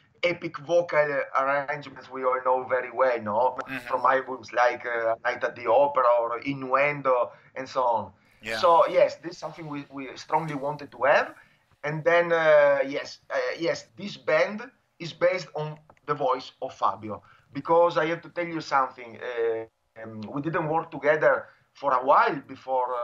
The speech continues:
Speaker 1: um, we met for the farewell tour.
Speaker 2: Mm-hmm.
Speaker 1: And, uh, it was something like seven, eight years we didn't see each other. And, uh,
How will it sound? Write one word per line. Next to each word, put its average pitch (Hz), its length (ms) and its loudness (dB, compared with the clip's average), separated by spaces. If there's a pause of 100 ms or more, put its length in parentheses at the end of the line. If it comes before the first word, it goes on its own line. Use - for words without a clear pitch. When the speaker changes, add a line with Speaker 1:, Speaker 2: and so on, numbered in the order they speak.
Speaker 1:
um, 104 360 -10 (520)
we 139 120 -6
met 143 220 -2
for 131 160 -8
the 113 80 -14
farewell 131 480 -4
tour. 120 420 -8
Speaker 2:
Mm-hmm. 123 300 -16
Speaker 1:
And, 143 220 0
uh, 135 60 0
it 135 100 0
was 147 100 0
something 156 240 0
like 139 140 0
seven, 170 460 0
eight 160 260 -4
years 165 280 2
we 143 80 -16
didn't 151 240 -10
see 156 180 -10
each 143 180 -8
other. 151 440 4 (420)
And, 156 220 -4
uh, 147 260 0